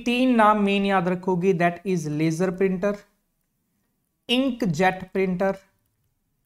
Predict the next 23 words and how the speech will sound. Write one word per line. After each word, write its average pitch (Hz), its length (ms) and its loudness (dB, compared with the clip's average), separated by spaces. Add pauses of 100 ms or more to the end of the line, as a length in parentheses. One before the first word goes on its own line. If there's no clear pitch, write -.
(680)
and 180 280 2
तीसरा 208 360 4
आपके 202 300 4
पास 180 280 -2
हो 170 80 -2
जाएगा 165 340 0 (180)
थर्मल 139 300 -6
प्रिंटर। 135 400 -16 (2250)
ये 190 140 6
मेन 180 260 4
आपके 160 260 -4
प्रिंटर 147 400 -4
हो 127 140 -8
गए। - 140 -16 (1500)
What 226 140 10
is 277 120 6
the 269 140 10
main 262 460 6
folder 240 480 8 (100)
on 214 280 4
storage 220 560 4
device 185 580 2 (220)
called? 160 400 6